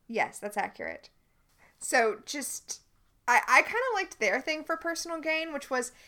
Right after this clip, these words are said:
he wasn't allowed to use the newspaper to become a millionaire, but he was allowed to sit down and do a budget every month and use the newspaper to win exactly that amount of money in the lottery.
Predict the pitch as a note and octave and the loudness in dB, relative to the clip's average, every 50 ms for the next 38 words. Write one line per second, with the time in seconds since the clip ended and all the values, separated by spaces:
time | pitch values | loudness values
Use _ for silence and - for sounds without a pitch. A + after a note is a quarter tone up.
0 | - - - - D4 C#4+ A3 A#3 A#3 A#3 - F4 D#4+ C#4+ C4 A#3 G#3+ G3+ G#3 A3+ | -20 -14 -8 -6 -4 0 4 4 4 4 4 2 2 2 2 2 4 4 4 4
1 | B3 C4+ C#4 C4 - C#4 B3+ A#3+ A#3+ B3 A#3+ A3+ A#3 A#3+ A#3 A3 A3+ A3+ - C#4 | 4 4 2 -2 -6 -6 -6 -4 -4 -6 -4 -4 -4 -2 0 0 -2 -2 0 -2
2 | B3+ C4 - D4 B3 C4 B3 B3 - B3+ B3+ A#3+ A#3 A3+ A3 G#3 F#3 F#3+ G#3 B3+ | -2 0 0 -2 -2 -4 -6 -8 -8 -6 -4 -4 -4 -4 -2 -2 -2 -2 0 0
3 | C#4 C#4+ D4+ D#4+ F4 G4 G#4 - - - - - C#4 D#4 D4+ D4 C4 C#4 C4+ C4+ | 2 4 4 4 4 2 0 -4 -12 -12 -6 -2 0 0 0 2 4 4 6 8
4 | B3+ C4+ D4+ D4+ - C#4+ - - C#4+ C4+ - - A3+ G#3+ A3+ A#3+ C4 C#4+ D4+ D4+ | 8 8 6 4 0 -6 -4 -4 -4 -2 2 4 6 6 6 6 4 4 4 2
5 | - A3+ B3+ B3+ B3 C#4 B3 A#3 G#3 - - - G3+ G#3 B3 C#4 C#4+ C#4 - - | 2 0 0 0 2 2 2 2 2 4 4 4 4 4 4 2 4 4 4 4
6 | B3 A3 A#3+ C#4 C#4 C4 A#3 A3+ G#3 G3 G#3 C#4+ E4+ E4+ - - - - - - | 4 4 2 0 -2 0 0 2 2 2 2 0 -2 -8 -12 -16 -20 -20 -20 -6
7 | - - C4 C4 B3 A3+ B3+ C4+ C#4+ D4 C4 - C#4+ D4 B3+ A#3 B3 A#3+ - D4+ | -2 0 0 0 0 -2 -2 -2 -2 -2 -4 -6 -6 -4 -2 -2 -2 -2 0 0
8 | C#4 D4 - D#4+ E4 - - C#4 B3 B3+ B3+ B3 A#3 A3+ A3+ G#3 G#3 A#3 B3 A3+ | 0 0 0 -2 -4 -4 -6 -6 -4 -2 -2 -2 -2 -2 -4 -2 2 4 4 4
9 | B3 C4 - C#4 C4+ B3 B3 B3 A#3+ B3 A#3+ A#3+ A#3 A#3 A#3 A3+ A3+ A3 A3 A3 | 4 2 0 -2 0 2 2 2 2 2 0 0 0 0 -2 -2 -2 -2 -2 0
10 | A3 A3 G#3 G3 F3 E3 D#3+ D#3 D3 C#3+ B2+ E2 D2 F2+ - - | -2 -2 -2 -2 0 2 2 2 2 2 0 -4 -4 -6 -8 -10